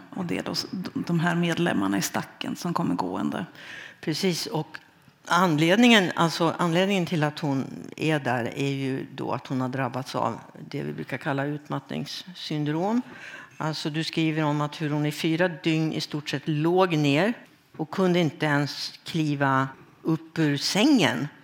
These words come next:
Speaker 2: Och så skriver du: "Kroppen hade slutat lyssna på henne." Och, eh, hennes granne, som är en samisk kvinna, hon kallar det för lilla arbetsdöden.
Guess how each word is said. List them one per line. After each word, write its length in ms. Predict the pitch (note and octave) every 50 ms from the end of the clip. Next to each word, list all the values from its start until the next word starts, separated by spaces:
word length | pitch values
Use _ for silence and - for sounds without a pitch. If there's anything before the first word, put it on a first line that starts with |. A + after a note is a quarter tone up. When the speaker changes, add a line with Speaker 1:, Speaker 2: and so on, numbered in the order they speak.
| - - - - - - _ _ -
Speaker 2:
Och 140 | - F3
så 120 | E3+ F3 F3
skriver 340 | - - F#3 E3+ D#3+ D3+ D3+
du: 100 | D3+ C#3+
"Kroppen 580 | D3+ - F#3 G3+ A3 G#3+ - - G3 F#3 E3+
hade 300 | F3 F3+ E3 D3+ D#3+ E3
slutat 720 | - - - - E3+ E3+ E3+ D#3 - - D#3+ D3+ D3 -
lyssna 500 | D#3+ D#3 D#3+ D#3 - - - - G3+ G#3
på 160 | G3 - C#3+ B2+
henne." 280 | C#3 B2+ C3+ D3 D3+ E3 - - _ _ _ _ _ _ _ - -
Och, 320 | F3 D#3+ - - - - - - - -
eh, 80 | - C#3+ C3+ B2 - E3+
hennes 240 | F#3 F3+ E3+ E3+
granne, 520 | E3+ F#3 F#3 F#3 F3+ F3 F3 F#3+ G#3+ A3+ A3
som 200 | - - F#3 F3
är 80 | E3+
en 100 | D#3+ E3
samisk 420 | E3 - F3+ E3 E3+ F#3 G3 - -
kvinna, 280 | - A3 G3 F#3 F#3+ G3
hon 180 | F#3 F#3+ F#3
kallar 300 | F3+ G3+ F#3 E3+ E3+ D#3+ E3
det 80 | D#3+
för 280 | D#3 - - D#3+ D#3 - -
lilla 520 | D#3+ D#3+ F3 F#3+ F3 D#3+ D#3+ D#3+ D#3+ -
arbetsdöden. 1600 | - - E3 E3 E3 D#3 D#3 C#3 C#3 D3+ C#3+ - - - - - D3+ C#3 - - D3+ D3 D3+ D#3+ F3 F3 E3 A3 A#3 B3+ C#4+